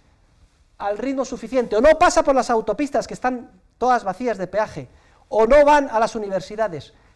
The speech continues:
Lo que quiero que vean es que el dinero ya ha producido ya una distorsión real en la asignación de factores de producción. Ahora se pone de manifiesto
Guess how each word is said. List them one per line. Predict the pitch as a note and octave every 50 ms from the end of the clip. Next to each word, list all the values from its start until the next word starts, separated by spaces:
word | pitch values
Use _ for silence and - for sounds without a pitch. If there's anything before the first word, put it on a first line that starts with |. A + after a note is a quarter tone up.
| _ _ _ _ _ _ _
Lo | - E3+
que | - F3+ F3
quiero | - C4+ C4+ B3+
que | - G3
vean | F3+ G3+ A3 A3 G#3+ G#3 -
es | - G3+ - -
que | - F#3 F3+ E3+
el | D#3+
dinero | D#3+ E3+ F3+ F#3+ A3+ A3+ A3+ G#3+
ya | F3+ G#3 - - _ _
ha | F#3+ G3 G3
producido | G#3 A3 G#3+ G3+ - A3 G#3
ya | G3+ G3+ G#3+ A3
una | G#3+ G#3+ G3+ F#3+
distorsión | F3 G3+ E3+ - - _ F#3 F3 - - - C4+ C4 A#3+
real | G#3 F#3+ G3 G3+ A3 A#3+ C4+ D#4+ -
en | G#3+ F#3+ F#3
la | F3 E3+ E3 F3 _ _ _ _ _ _ _ _ _ _ _ _
asignación | - E3+ E3 - G3+ F3+ F3+ E3 D#3+ - B3+ B3+
de | A#3 A3
factores | - F#3 E3 _ - A#3+ B3 A#3+
de | G3+ G#3
producción. | - E3+ D#3+ D3+ D3 C#3 - - A#3 G3 C#3 A2+ _ _ _ _ _ _ _ _ _ _ _ _ _ _ _ _ _ _ _ _
Ahora | C#3+ E3+ G3+ A3+ A3
se | F#3 - F3
pone | - G#3+ G3+ F3
de | D#3+ D#3
manifiesto | F3 G#3+ A#3 G3+ D3+ - A3 G#3+ F#3 - _ _ - E3+ _